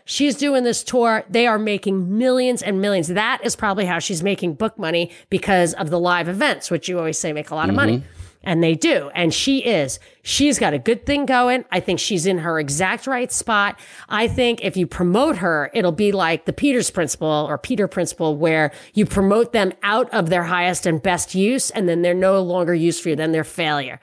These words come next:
Speaker 2: The Peter
Speaker 1: So,
Speaker 2: principle is what that
Speaker 1: Peter
Speaker 2: is.
Speaker 1: principle.
Speaker 2: That's interesting.
Speaker 1: Yes, Peter principle. So I think she and everybody else knows this is, that she's great with this facade. This is where she belongs.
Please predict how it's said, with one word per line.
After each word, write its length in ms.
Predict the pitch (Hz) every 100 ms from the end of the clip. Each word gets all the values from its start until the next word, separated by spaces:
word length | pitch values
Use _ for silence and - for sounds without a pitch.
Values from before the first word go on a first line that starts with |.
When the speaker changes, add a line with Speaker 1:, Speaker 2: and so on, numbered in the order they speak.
| _ - -
Speaker 2:
The 80 | 131
Peter 320 | - 233 214
Speaker 1:
So, 140 | 202
Speaker 2:
principle 500 | 185 120 - 95 90
is 140 | 92 110
what 140 | 104
that 120 | 104
Speaker 1:
Peter 220 | 160 285 285
Speaker 2:
is. 80 |
Speaker 1:
principle. 380 | - 202 - 165 156
Speaker 2:
That's 40 |
interesting. 200 | 151 202
Speaker 1:
Yes, 460 | 175 131 - - -
Peter 200 | 254 220
principle. 280 | 185 - 151 - - _
So 480 | - 262 226 208 214 _
I 240 | 247 294 311
think 480 | - 233 220 - - _
she 360 | - - 277 277
and 100 | 214
everybody 300 | 240 226 233
else 240 | 226 214
knows 540 | 220 226 208 190 165 160
this 280 | 262 254
is, 200 | 247 240 -
that 200 | 190 185
she's 340 | - 254 247 -
great 380 | - 208 226
with 80 | 247
this 180 | 233 208
facade. 420 | 226 - 220 208
This 140 | 208 254
is 120 | 190
where 100 | 220
she 180 | - 226
belongs. 800 | 175 170 170 202 233 269 262 -